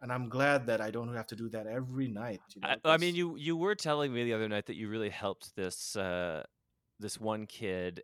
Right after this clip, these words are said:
Speaker 2: and you were in the room with the kid's parents. And before you went in, you, you were telling me about how the, the dad had such a, like, a cool beard. You were really jealous of his, of his, like,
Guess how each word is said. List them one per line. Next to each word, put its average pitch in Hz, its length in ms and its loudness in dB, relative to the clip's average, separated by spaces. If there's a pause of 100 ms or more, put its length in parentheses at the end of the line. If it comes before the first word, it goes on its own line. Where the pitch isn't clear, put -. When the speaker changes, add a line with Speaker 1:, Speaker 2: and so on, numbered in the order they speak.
Speaker 2:
and 90 640 -2
you 95 120 -4
were 95 100 0
in 110 140 0
the 107 100 0
room 95 380 0
with 95 120 -4
the 95 80 -8
kid's - 260 -10
parents. 90 640 -6 (340)
And 110 120 0
before 147 280 2
you 170 140 6
went 123 140 2
in, 143 120 -2
you, 117 160 -2
you 98 240 -4
were 107 80 -2
telling 104 280 -4
me 98 60 -4
about 92 180 -4
how 98 140 -2
the, 82 160 -12 (160)
the 101 160 -12
dad 120 300 4
had 101 140 -10
such 110 240 -6
a, 98 140 0
like, 92 280 -4 (100)
a 92 60 -12
cool 135 320 -8
beard. 92 520 -6 (440)
You 120 80 0
were 113 100 0
really 135 320 -2
jealous 113 300 2
of 107 60 -10
his, 95 180 -6
of 92 240 -8
his, 87 160 -10
like, 90 160 -8